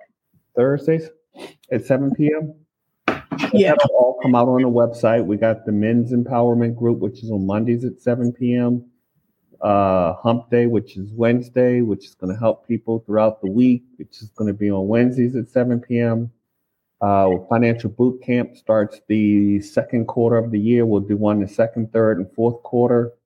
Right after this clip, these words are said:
Speaker 1: Uh, articles are gonna be on that website when it comes out, and we'll be inter-, intermittently changing those articles out. So, you know, keep checking back and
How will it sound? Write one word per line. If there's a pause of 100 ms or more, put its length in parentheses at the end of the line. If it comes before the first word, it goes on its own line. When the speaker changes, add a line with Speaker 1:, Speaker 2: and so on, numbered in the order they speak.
(680)
Speaker 1:
Uh, (180)
articles
are
gonna
be
on
that (100)
website
when
it
comes
out,
and
we'll
be
inter-, (320)
intermittently
changing
those
articles
out.
So,
you
know,
keep
checking
back
and